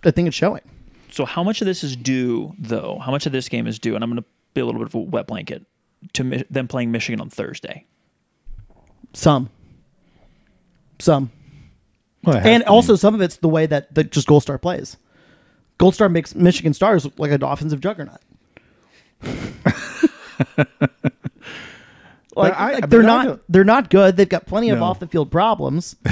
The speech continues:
Speaker 3: <laughs>
Speaker 1: But this is
Speaker 3: Yeah.
Speaker 1: also a game against a team that, like, you know, tries to play a little bit, realizes they can't, and, like, you know,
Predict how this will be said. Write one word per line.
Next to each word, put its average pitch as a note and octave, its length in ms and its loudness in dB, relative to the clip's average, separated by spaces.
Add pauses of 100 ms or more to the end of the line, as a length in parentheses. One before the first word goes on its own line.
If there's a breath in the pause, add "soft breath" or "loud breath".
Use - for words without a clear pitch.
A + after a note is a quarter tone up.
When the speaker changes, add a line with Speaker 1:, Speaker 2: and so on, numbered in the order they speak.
(120)
Speaker 3:
<laughs> - 280 0
Speaker 1:
But G3+ 180 6
this C4+ 160 4
is A#3+ 120 2
Speaker 3:
Yeah. G3 60 4
Speaker 1:
also A3+ 320 2
a F3 60 2
game C#3+ 460 -4 (400)
against F3+ 300 4
a F3 60 -6
team F3+ 300 4
that, D#3 260 -2
like, D3+ 180 -4
you - 60 0
know, C#3 120 8
tries D#3+ 340 4
to F3 80 0
play D#3 200 -2
a D3 60 -2
little C#3+ 180 -2
bit, C#3+ 220 -2
realizes C#3+ 420 2
they C#3 120 -4
can't, D3+ 340 -2
and, C#3 140 -2
like, C3 240 -8
you E3 80 -2
know, C#3 240 -4